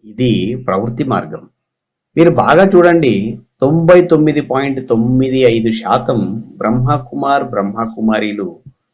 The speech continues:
పరివారంలోనే ఉంటారు. కేవలం కొంతమంది మాత్రమే స్వయిచ్ఛితంగా ఫుల్ టైమ్ సమర్పితమై అక్కడ టీచర్గా, సేవాధారిగా అవుతారు.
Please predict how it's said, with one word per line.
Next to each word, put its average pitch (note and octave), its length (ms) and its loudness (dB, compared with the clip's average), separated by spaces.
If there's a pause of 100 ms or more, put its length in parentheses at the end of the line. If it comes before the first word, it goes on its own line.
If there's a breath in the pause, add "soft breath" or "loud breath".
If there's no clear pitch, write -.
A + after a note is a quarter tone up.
(240)
పరివారంలోనే C3 680 2
ఉంటారు. G#2+ 440 -4 (720)
కేవలం E3+ 400 4
కొంతమంది D#3+ 580 2
మాత్రమే A2 640 0 (240)
స్వయిచ్ఛితంగా A#2+ 1080 0 (480)
ఫుల్ E3 220 4
టైమ్ E3+ 240 6
సమర్పితమై A2 920 -2 (260)
అక్కడ A2 280 -4
టీచర్గా, G#2 800 -2
సేవాధారిగా G2 840 -6
అవుతారు. - 360 -10